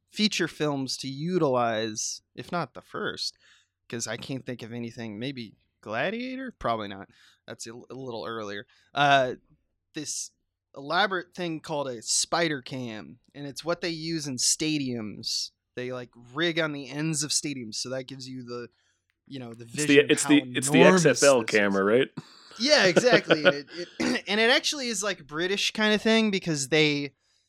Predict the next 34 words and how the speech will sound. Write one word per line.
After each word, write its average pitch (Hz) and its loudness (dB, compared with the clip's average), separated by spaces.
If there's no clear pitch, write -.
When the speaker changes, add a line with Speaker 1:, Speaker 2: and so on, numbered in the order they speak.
Speaker 1:
a 165 0
lot 202 8
of 175 2
our 185 6
games 180 4
will 156 0
just 147 -6
solve 151 4
it 117 -4
with, 143 -6
like, 139 -2
"Ah, 208 8
just 151 -8
throw 143 -8
some 131 -12
more 117 -14
cameras 117 -14
in 117 -10
there." 110 -6
And 135 -2
we 170 4
have 165 4
the 135 -10
Sky 131 -4
Cam, 131 -8
but 160 -4
this 214 2
is, 170 -2
like, 165 2
was 147 -6
a 131 -6
souped - -2
up 147 0
brother 160 0